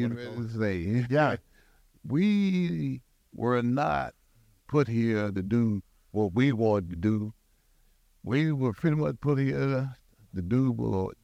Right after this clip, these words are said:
Speaker 1: God wanted us to do.
Speaker 2: Yeah. Well, think about, I mean,
Speaker 1: And,
Speaker 2: what
Speaker 1: and
Speaker 2: the
Speaker 1: that's
Speaker 2: neat,
Speaker 1: the way
Speaker 2: the
Speaker 1: it's
Speaker 2: neat,
Speaker 1: gonna be. <laughs>
Speaker 2: the neat part, the neat part of that is,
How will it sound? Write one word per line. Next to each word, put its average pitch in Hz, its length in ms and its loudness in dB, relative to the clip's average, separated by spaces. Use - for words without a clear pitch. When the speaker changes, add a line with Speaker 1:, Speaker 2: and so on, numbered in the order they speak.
Speaker 1:
God 120 400 0
wanted 110 320 0
us 101 120 -4
to 101 100 -6
do. 90 280 -4
Speaker 2:
Yeah. 104 260 0
Well, 202 140 -2
think 285 240 0
about, 117 260 0
I 123 80 0
mean, 135 240 -2
Speaker 1:
And, 98 100 -8
Speaker 2:
what 151 160 0
Speaker 1:
and 123 120 -10
Speaker 2:
the 143 80 0
Speaker 1:
that's 120 100 -2
Speaker 2:
neat, 123 60 0
Speaker 1:
the 110 80 -6
way 120 140 2
Speaker 2:
the 117 60 0
Speaker 1:
it's 110 60 -4
Speaker 2:
neat, - 40 -4
Speaker 1:
gonna 117 120 -2
be. 101 360 -2
<laughs> - 40 -12
Speaker 2:
the 160 240 2
neat 190 300 0
part, 135 240 0
the 139 80 -2
neat 185 240 0
part 117 220 0
of 92 80 -4
that 117 260 0
is, 92 320 -6